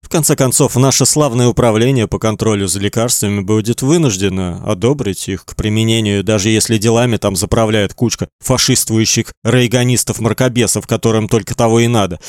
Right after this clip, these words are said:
чтобы все мы передохли. Сейчас главное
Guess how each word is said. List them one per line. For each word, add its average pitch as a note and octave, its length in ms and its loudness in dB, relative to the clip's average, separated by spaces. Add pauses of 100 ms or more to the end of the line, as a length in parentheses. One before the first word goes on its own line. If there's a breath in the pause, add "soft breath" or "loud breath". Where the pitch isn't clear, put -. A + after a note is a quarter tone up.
(100)
чтобы G#2 280 -6
все - 180 -2
мы G2 140 -4
передохли. G2 640 -2 (580)
Сейчас A#2 460 0
главное G2+ 720 -2